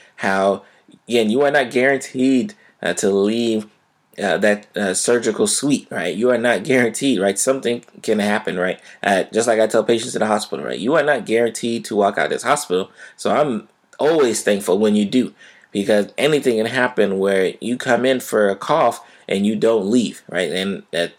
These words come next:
I've seen that, unfortunately, more times than not in my career as a, as a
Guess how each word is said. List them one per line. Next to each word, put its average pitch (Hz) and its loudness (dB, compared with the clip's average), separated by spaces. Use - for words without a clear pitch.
I've 92 -4
seen 113 -2
that, 101 2
unfortunately, 92 -2
more 104 0
times 104 -2
than 90 -6
not 110 0
in 110 0
my 101 2
career 101 0
as 92 0
a, 82 0
as 95 -2
a 85 -2